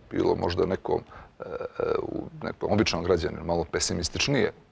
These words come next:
znajući kakva je bila atmosfera u nekim ranim izbornim procesima, koliko je socijalno ugroženo to stanovništvo, a vi znate gdje je veća socijalna ugroženost, to je i manji stepen slobode u nekom, e, političkom opredeljenju, ali po onome što ja osjećam,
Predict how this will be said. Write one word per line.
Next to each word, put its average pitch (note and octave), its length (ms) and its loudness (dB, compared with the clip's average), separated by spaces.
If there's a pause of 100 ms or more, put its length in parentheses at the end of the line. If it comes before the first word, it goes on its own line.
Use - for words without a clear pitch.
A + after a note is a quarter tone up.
(120)
znajući F#2+ 460 2
kakva - 340 4
je F2 40 6
bila F#2+ 220 8
atmosfera F#2 420 6
u F2+ 40 6
nekim F2 260 0
ranim G2+ 220 2
izbornim F#2+ 360 2
procesima, G2 600 2 (160)
koliko G2+ 280 4
je F2+ 60 8
socijalno F#2+ 560 6
ugroženo F#2+ 460 6
to F#2 160 4
stanovništvo, F#2+ 600 0 (280)
a - 40 -6
vi F2+ 100 2
znate F#2+ 360 4
gdje F2 200 4
je F2+ 100 8
veća F#2 300 6
socijalna F2 460 4
ugroženost, F2+ 560 4 (420)
to F#2 140 6
je F2+ 180 6 (440)
i A2 100 4
manji A2 320 6
stepen F#2+ 380 4
slobode F#2 460 6 (220)
u - 80 -6
nekom, - 300 2 (180)
e, - 120 4
političkom - 480 0
opredeljenju, G2 440 4
ali F2+ 200 4
po F2 140 0
onome A#2 320 4
što - 120 4
ja C#3 100 10
osjećam, - 380 4